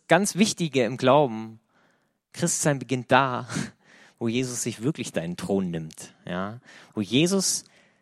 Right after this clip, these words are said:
deinen Thron bekommt. Und es kann ganz unterschiedlich aussehen, aber es bedeutet auf jeden Fall immer, so mein dritter Gedanke, diesen selbstgebauten Thron zu opfern.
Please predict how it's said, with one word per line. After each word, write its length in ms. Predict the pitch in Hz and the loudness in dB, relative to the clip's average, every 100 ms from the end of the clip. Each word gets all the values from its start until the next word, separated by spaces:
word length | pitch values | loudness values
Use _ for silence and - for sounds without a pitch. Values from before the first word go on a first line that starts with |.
| _ _ _ - | _ _ _ 4
deinen 240 | 131 170 | 6 6
Thron 320 | 123 147 156 | 0 0 2
bekommt. 680 | 135 - 92 85 90 - - _ _ _ _ _ _ _ _ _ _ _ _ _ _ _ _ | 0 -2 -6 -8 -10 -14 -18 _ _ _ _ _ _ _ _ _ _ _ _ _ _ _ _
Und 140 | - | -2
es 160 | 123 - | 0 2
kann 220 | - 170 | 4 6
ganz 160 | 165 160 | 6 4
unterschiedlich 640 | 185 202 170 165 143 - | 2 2 4 2 -2 0
aussehen, 720 | 139 180 - - 113 110 120 120 _ - - | 2 4 2 2 2 0 -6 -14 _ -20 2
aber 260 | 143 156 | 6 6
es 120 | 131 - | 4 2
bedeutet 440 | 131 143 170 131 | 2 6 6 4
auf 160 | 110 139 | -2 0
jeden 140 | 147 | 0
Fall 200 | 127 110 - | 2 2 4
immer, 580 | 190 110 101 104 117 - - _ _ _ _ | 4 4 2 0 -6 -16 -20 _ _ _ _
so 160 | - | -4
mein 160 | 113 110 | -2 -2
dritter 300 | - 135 131 | -4 -2 0
Gedanke, 460 | 131 127 131 127 | 2 2 2 0
diesen 300 | 101 110 110 | -4 -4 -4
selbstgebauten 840 | 101 120 170 - - 131 123 127 117 | 0 2 2 -2 -4 0 0 0 -6
Thron 380 | - 113 110 113 | -8 -4 -4 -4
zu 220 | - - | -8 -6
opfern. 640 | - - - 85 82 - | -8 -10 -12 -12 -12 -20